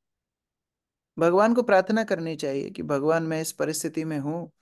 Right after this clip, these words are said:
मेरी शरणागति इतनी नहीं है कि मैं इन चीजों को त्याग कर पाऊँ, आप मुझे मदद कीजिए।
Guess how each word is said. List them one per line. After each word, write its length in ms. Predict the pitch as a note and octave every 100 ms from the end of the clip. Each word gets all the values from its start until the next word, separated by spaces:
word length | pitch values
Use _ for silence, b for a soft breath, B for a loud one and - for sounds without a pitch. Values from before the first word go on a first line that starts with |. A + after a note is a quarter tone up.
| _ _ _ _ C3
मेरी 200 | C3 D3
शरणागति 640 | C#3 C#3+ D3+ D3+ D#3 D3+
इतनी 260 | D3+ D3+
नहीं 240 | D3+ D3+ E3+
है 100 | D3+
कि 120 | D3
मैं 120 | C#3+
इन 60 | C#3+
चीजों 240 | C#3 C3+
को 100 | C3
त्याग 360 | C3 C3 C3 -
कर 120 | -
पाऊँ, 420 | - C3 C#3+ A#3 _ _ _ _ -
आप 220 | B2 -
मुझे 200 | C3+ B2+
मदद 340 | B2+ B2 B2 -
कीजिए। 400 | - - -